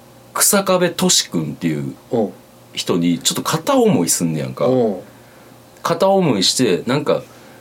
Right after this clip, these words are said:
Speaker 1: うまいこといくんかな、いかへんのかな、みたいな距離感があんねん、ずっと。
Speaker 2: うん。
Speaker 1: あの、ちょっと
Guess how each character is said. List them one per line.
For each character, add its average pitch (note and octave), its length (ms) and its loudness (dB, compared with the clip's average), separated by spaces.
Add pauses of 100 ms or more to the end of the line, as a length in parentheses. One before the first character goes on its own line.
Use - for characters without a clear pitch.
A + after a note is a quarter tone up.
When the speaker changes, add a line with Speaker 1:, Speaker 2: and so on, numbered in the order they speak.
(180)
Speaker 1:
う A3+ 100 0
ま A3+ 180 0
い A3 80 0
こ G3 120 -2
と G3 120 2
い F3+ 120 -4
く A#3+ 100 0
ん A#3 140 2
か G3+ 120 2
な、 G3+ 180 0
い G#3+ 80 -2
か G3+ 120 0
へ G#3 100 2
ん G3+ 120 2
の G3 100 0
か G3 120 2
な、 F#3 140 2
み E3+ 120 2
た D3+ 120 4
い B2 80 2
な G2 140 0
距 C3 220 -2
離 C3 120 4
感 E2+ 400 0 (160)
が G2 220 0
あ G#2 60 2
ん G2 140 2
ね D#2+ 100 0
ん、 E2 140 -8
ず F2+ 120 -4
っ - 40 -2
と。 - 360 -2 (640)
Speaker 2:
う E2+ 60 -4
ん。 - 20 2
Speaker 1:
あ E2+ 140 2
の、 D#2+ 420 -2 (280)
ち A#3 80 2
ょ A#3 60 0
っ A#3 60 -16
と F2+ 180 -4